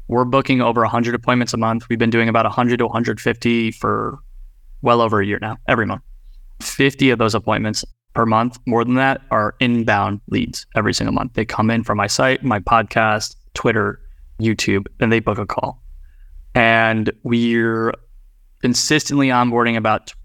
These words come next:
twenty-ish retainers a month, very consistently, every single month. Net new recurring revenue every month. So we do help our clients with that. The preface I give is, you know, that's not our bread and butter. It's not what we're the best in the world.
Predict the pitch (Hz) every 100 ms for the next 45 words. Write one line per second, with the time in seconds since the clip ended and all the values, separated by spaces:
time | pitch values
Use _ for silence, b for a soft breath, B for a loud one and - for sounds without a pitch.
0 | - 117 117 117 117 113 110 107 - -
1 | - - - - - - 120 117 - -
2 | - 113 113 110 104 - 147 - 120 107
3 | 104 104 - - - 104 - - - 120
4 | 110 107 107 - - - - - - -
5 | 113 120 127 117 104 113 104 101 101 98
6 | 98 - - - - - - - 127 120
7 | 113 - - - - - - - 147 147
8 | 151 147 139 143 143 120 113 120 123 139
9 | - - - - - 151 - 143 156 147
10 | 147 135 113 127 120 - - 127 110 107
11 | 110 - - 117 113 123 117 117 110 107
12 | - 123 113 110 101 104 113 135 127 117
13 | 120 113 117 107 101 107 - 110 104 107